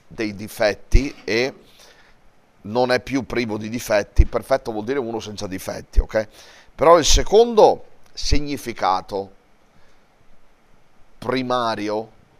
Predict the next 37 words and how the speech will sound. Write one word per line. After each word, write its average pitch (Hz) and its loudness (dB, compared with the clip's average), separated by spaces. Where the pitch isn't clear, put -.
che 107 -4
è 104 0
importante, 104 -4
è 113 -2
compiuto 156 -4
o 117 -4
completo, 110 -4
ok? 92 -14
Questo 135 -4
è 135 4
da 113 -4
dizionario, 110 -6
per 90 -20
cui 104 -12
se 92 -14
vedete 117 -6
nel 104 -12
dizionario 120 -2
vi 113 -8
dà 107 -2
queste, 123 -4
e - -10
allora 143 2
bisogna 131 -2
capire 151 -2
dal 120 0
contesto 143 -2
se 127 -12
si 120 -10
parla 104 2
di 98 -10
difetto, 117 -4
cioè 127 6
di 104 -4
perfezione 131 0
nel 120 -2
senso 117 -4